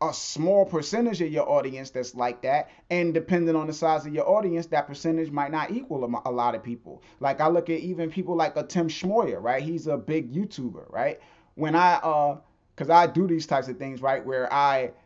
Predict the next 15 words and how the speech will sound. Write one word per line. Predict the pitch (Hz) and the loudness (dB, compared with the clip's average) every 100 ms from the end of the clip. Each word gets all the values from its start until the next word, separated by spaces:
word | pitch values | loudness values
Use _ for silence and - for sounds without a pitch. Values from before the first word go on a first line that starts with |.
| _ - | _ -6
uh, | 131 139 123 117 - _ | 0 0 0 -4 -10 _
check | - 226 - | 4 6 6
the, | 190 165 147 - | 4 4 4 0
the | 156 | -2
success | - 175 - 196 190 151 | 0 -4 4 4 4 -2
rate | 143 | -6
of | 120 | -6
stuff. | - 117 - | -6 -6 -4
Like, | 135 135 | -4 0
when | 175 | 2
I | |
looked | 208 214 175 | 0 0 0
at | 160 | 2
his | 247 | 0
Patreon, | - 175 160 - 143 131 117 | 0 -2 -2 -4 -6 -4 -6